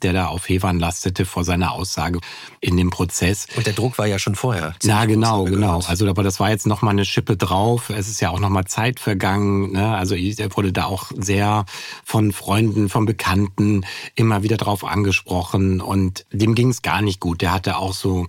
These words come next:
Speaker 1: ja, so eine Art Panikattacke mal. Da ist er ins Krankenhaus gekommen. Und ja, jetzt musste er also alles noch mal ganz genau erzählen, wie es, äh, in der Tatnacht, wie das, äh, wie, an was er sich da erinnerte.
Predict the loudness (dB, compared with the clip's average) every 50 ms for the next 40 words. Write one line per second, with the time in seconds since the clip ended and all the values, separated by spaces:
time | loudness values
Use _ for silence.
0 | -6 -8 -8 -8 -8 -6 -6 -4 -4 -4 -4 -6 -8 -8 -6 -4 0 2 2 2
1 | 0 0 -4 -8 -6 -4 -4 -4 -2 0 0 0 2 2 2 0 0 -2 -4 -4
2 | -6 -4 -4 -4 -6 -4 -2 -2 -2 -2 0 0 0 2 2 0 0 0 -2 -2
3 | -2 0 0 0 2 0 0 -2 -4 -10 -12 -12 -12 -12 -12 -12 -14 -14 -14 -16
4 | -16 -16 -6 -2 0 0 0 0 -2 -2 0 0 0 2 0 0 2 2 2 2
5 | 2 2 2 2 2 2 2 2 2 2 2 2 0 2 2 0 0 2 2 2
6 | 2 4 2 2 2 0 0 2 2 2 2 2 0 -2 -2 0 2 2 4 4
7 | 4 4 4 4 2 2 2 0 -2 -2 -6 -8 -8 -4 -2 0 0 0 0 0
8 | 0 0 0 -2 -4 -2 -2 -2 0 0 0 0 0 -2 -4 -6 -6 -4 -4 -4
9 | -4 -4 -6 -8 -8 -6 -4 -4 -4 -4 -4 -2 -2 -2 -2 -2 -2 -2 -4 -4
10 | -4 -4 -4 -4 -2 -4 -4 -2 0 2 2 2 2 0 2 2 2 0